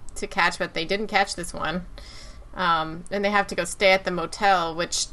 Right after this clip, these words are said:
I really loved that scene where they were, like, sitting outside by the pool, and the, and, um, uh, Bob and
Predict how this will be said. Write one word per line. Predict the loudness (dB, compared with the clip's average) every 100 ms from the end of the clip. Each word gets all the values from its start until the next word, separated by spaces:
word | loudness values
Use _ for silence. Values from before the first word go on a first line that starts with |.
| -8 -8 0
I | 2
really | 4 4 6
loved | 4 6
that | 4 4
scene | -2 -2 0
where | 0
they | 2 2
were, | 2
like, | 0 0 -2 -12 -14 -12 -10
sitting | -6 -2 0 4
outside | 4 4 2 2 2
by | 0
the | -2
pool, | -4 -4 0 2 2
and | 0
the, | -4 -4
and, | -4 -4 -6 -8 -12 -10 -10 -10 -6
um, | 0 2 0 -2 -8 -10 -14 -14 -14 -12 -10 -10 -10 -10 -10 -8 -10 -8 -4
uh, | 0 0 -2
Bob | -2 0 4 4 4
and | 2 0 -2 -6 -10